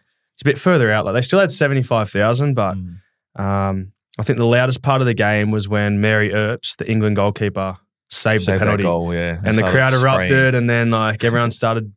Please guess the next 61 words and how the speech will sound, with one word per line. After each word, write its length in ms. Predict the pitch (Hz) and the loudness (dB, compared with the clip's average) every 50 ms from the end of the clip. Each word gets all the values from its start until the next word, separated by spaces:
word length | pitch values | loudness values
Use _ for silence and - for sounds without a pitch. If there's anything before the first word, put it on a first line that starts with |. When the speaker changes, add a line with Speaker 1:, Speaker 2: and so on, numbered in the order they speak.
| - | -2
Speaker 1:
booing 240 | 120 123 117 117 113 | 0 2 2 2 2
the 60 | 113 | 0
Spanish 440 | 101 - - 110 107 110 113 110 - | -2 -2 -2 -2 0 0 0 -2 -2
crowd, 380 | - - 113 110 110 110 113 110 | 0 0 2 2 2 2 0 0
and 120 | 107 104 | 0 -2
it 60 | 101 90 | -4 -4
was, 220 | 101 101 95 95 | -6 -8 -10 -10
like, 160 | - 85 - - _ 120 - | -12 -16 -18 -18 _ _ -4
that 120 | - 117 113 | -2 0 0
was, 380 | 117 113 101 98 - - - - | 0 0 0 -2 -6 -8 -6 -2
that 120 | - 127 120 | -2 0 0
was 140 | 120 117 120 | 0 -2 -2
proper 260 | - 135 127 131 120 | 0 -2 0 0 0
loud, 380 | 110 110 - 127 156 170 151 | 0 2 2 2 0 0 0
but 200 | 127 113 104 98 | 0 -2 -2 -2
Speaker 2:
Yeah. 120 | 90 78 - - _ _ _ _ _ _ _ _ _ - | -4 -8 -12 -16 _ _ _ _ _ _ _ _ _ -4
Speaker 1:
Um, 520 | 107 104 104 104 104 104 101 101 104 104 _ - | -2 0 0 0 0 0 -2 -4 -8 -12 _ 0
it 40 | 175 | 0
was 120 | 175 160 | 2 4
good. 300 | 196 233 196 127 107 104 | 4 2 2 2 0 -2
And 140 | 123 117 117 | -2 -2 0
I 120 | 113 120 | 0 -2
think, 120 | - - - | -2 -4 -4
like 140 | 101 92 101 | -4 -4 -4
I 40 | |
said, 160 | - - 92 101 | -4 -4 -2 -2
off 120 | 104 - | -2 -2
the 80 | 131 107 | 0 0
back 220 | 120 123 123 135 | 0 0 0 0
of 100 | 127 110 | 0 0
the 60 | 107 | 0
Matildas, 420 | 104 - - 113 110 107 110 107 107 | 0 0 2 2 2 4 2 2 0
I 40 | |
think 120 | 104 104 - | 0 -2 -2
what 100 | - - | -2 -2
they've 200 | 110 110 104 101 | 0 0 0 0
done, 380 | - 107 104 107 104 98 98 - - - | 0 -2 0 -2 -4 -6 -8 -12 -12 -10
um, 480 | - 92 95 95 95 95 95 95 92 - _ _ _ _ _ _ _ _ _ _ - - - _ _ _ - | -6 -4 -2 -2 -2 -2 -4 -6 -8 -12 _ _ _ _ _ _ _ _ _ _ -20 -20 -20 _ _ _ -2
pretty 180 | - 139 127 117 | 0 2 2 2
special. 380 | - - 120 117 117 - 123 | 2 2 2 2 2 2 2
I 20 | 123 | 2
think 40 | 110 | 2
we 60 | 110 | 2
Speaker 2:
Mm. 40 | 98 | 2
Speaker 1:
touched 240 | 98 120 98 - - | 0 0 0 0 -2
on 60 | 101 | 0
it 20 | 87 | 2
last 300 | 104 107 113 117 - - | 4 4 2 2 2 2
week, 220 | 117 117 113 - | 2 2 2 0
and 140 | 107 101 101 - - - _ _ _ _ - | -2 -4 -4 -6 -12 -20 _ _ _ _ -4
unfortunately 560 | 113 113 110 - 131 127 110 - - 123 120 | -2 -2 0 2 2 2 2 2 2 4 4
they 40 | 117 120 | 4 2
got 80 | 110 117 | 2 2
knocked 220 | 123 117 - - | 0 0 0 0
out 180 | 120 117 120 - | 2 2 0 0
between 240 | - - 127 117 | -2 -2 0 0
this 180 | 117 113 - - | 2 0 2 2
week 160 | 120 113 107 117 | 2 2 2 2
and 80 | 110 | 2
last 280 | 110 107 110 110 - - | 2 2 2 2 2 2
week, 200 | 123 123 131 | 2 0 0